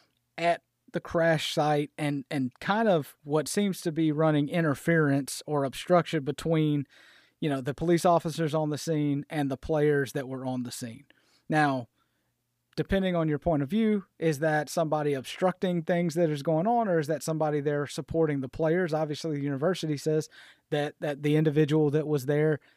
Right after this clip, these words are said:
is there in a role of support. That, that's, that's his job, is to be there to,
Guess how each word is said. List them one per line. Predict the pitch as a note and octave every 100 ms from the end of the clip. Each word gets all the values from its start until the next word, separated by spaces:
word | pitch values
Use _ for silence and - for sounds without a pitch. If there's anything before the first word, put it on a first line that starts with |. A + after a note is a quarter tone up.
| _
is | D3+ C3
there | D3+ D3+
in | D#3
a | D3+
role | C#3+ D#3+ E3
of | E3+
support. | - E3 D4+ F#3 G2+
That, | - B2+ -
that's, | C3 D3 C#3 -
that's | D3+ D3+ D3
his | F3 D3+
job, | B2 D3+ F3+ C3+ A#2+
is | B2+
to | -
be | C#3 D#3 D#3+
there | D#3+ E3 F3 D#3+
to, | D3